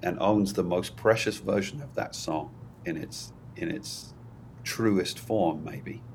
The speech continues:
And, uh, and you are not shortchanging God, who is your only audience at the weekend, um, by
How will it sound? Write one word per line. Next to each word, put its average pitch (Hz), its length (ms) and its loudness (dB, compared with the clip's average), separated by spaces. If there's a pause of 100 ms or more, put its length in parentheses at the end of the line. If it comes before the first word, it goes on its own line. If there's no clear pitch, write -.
(1400)
And, 87 500 6
uh, 80 460 6
and 92 120 2
you 113 220 8
are 98 140 10
not 98 220 8
shortchanging 92 840 2
God, 87 460 6 (260)
who 98 160 4
is 90 180 2
your 87 200 2
only 104 320 4
audience 80 680 -2
at - 140 -6
the 82 60 -10
weekend, 80 600 -4 (680)
um, 80 460 2 (1000)
by 80 500 6